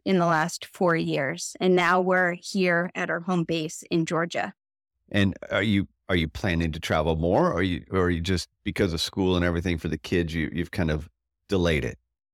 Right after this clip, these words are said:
Speaker 1: Yeah. So unfortunately for me, as just a human being, my kids, after a few years, were like, "Can we go back to regular school?"
Speaker 2: Yeah.
Speaker 1: And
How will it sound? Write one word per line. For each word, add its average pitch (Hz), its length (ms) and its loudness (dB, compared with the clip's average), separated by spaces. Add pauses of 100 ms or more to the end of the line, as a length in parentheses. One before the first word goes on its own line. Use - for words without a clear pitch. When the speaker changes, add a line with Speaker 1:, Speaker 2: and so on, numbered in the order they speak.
(1400)
Speaker 1:
Yeah. 220 260 4
So 226 360 2
unfortunately 285 920 2 (140)
for 240 320 2
me, 240 460 6
as 196 260 0
just - 260 -4
a 202 40 -2
human 220 340 0
being, 202 380 2
my 196 120 2
kids, 220 540 -4
after 196 340 0
a 190 60 -2
few 202 200 -4
years, 185 380 2
were 185 100 0
like, 185 220 -2
"Can 254 160 0
we 370 80 2
go 415 160 -2
back - 240 -4
to - 140 -4
regular 254 440 2
school?" 254 460 2
Speaker 2:
Yeah. 214 240 0
Speaker 1:
And 214 160 -6